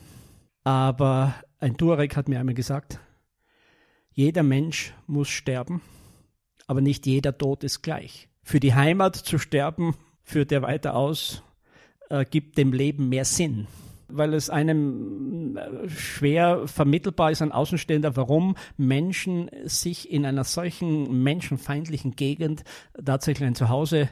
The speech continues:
eingerichtet haben, obwohl sie die Möglichkeit hätten, heutzutage zu flüchten, woanders hinzugehen. Das zweite war ein, ein Tuareg, <laughs> der hat einmal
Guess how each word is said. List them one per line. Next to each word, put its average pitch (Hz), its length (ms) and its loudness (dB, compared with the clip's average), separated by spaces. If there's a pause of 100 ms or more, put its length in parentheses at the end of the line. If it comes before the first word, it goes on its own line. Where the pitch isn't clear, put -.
(500)
eingerichtet 156 840 0
haben, 151 400 -2 (440)
obwohl 139 360 4
sie 151 120 -2
die 127 100 4
Möglichkeit 139 560 -2
hätten, 123 460 -6 (1120)
heutzutage 120 680 0 (540)
zu - 160 -12
flüchten, 127 460 -4 (760)
woanders 120 360 -2
hinzugehen. 117 600 -8 (580)
Das - 100 -4
zweite 175 320 6
war 147 100 6
ein, 143 240 6
ein 135 280 2
Tuareg, 180 640 2 (580)
<laughs> - 760 -2
der 143 160 4
hat 143 180 0
einmal 139 500 4